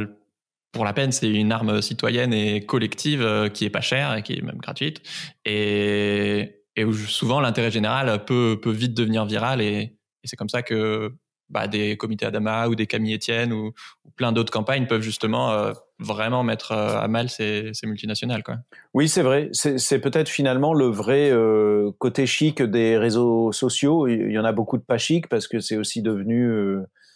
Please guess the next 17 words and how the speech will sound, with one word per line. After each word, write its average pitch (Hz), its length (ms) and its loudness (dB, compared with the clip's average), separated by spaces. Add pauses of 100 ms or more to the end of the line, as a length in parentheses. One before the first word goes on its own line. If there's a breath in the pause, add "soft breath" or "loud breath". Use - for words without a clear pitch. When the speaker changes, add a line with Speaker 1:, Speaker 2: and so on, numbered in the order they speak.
(260 soft breath)
Speaker 2:
un 104 180 0
réceptacle 113 760 0
de 98 560 0
toutes - 260 -6
les 113 280 4
haines, 123 220 4
de 120 80 2
Speaker 1:
Oui, 117 80 -2
Speaker 2:
toutes 117 220 -8
les 120 80 2
Speaker 1:
de 107 60 2
haine 117 100 4
et 117 40 -2
Speaker 2:
bêtises, 117 340 2
Speaker 1:
haine. 107 60 2
Speaker 2:
de, 107 360 0
de 104 160 -2